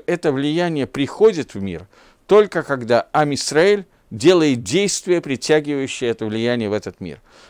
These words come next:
Оно как бы потенциально существует, а перевести его из потенциального в кинетическое состояние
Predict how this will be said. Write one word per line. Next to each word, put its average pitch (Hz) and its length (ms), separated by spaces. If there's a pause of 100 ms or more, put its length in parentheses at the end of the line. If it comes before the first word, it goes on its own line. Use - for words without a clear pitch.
Оно 165 200
как 190 180
бы 160 100
потенциально 160 840
существует, 151 840 (300)
а 117 120
перевести 160 480
его 151 180
из 139 100
потенциального 139 760
в - 60
кинетическое 131 760
состояние 90 600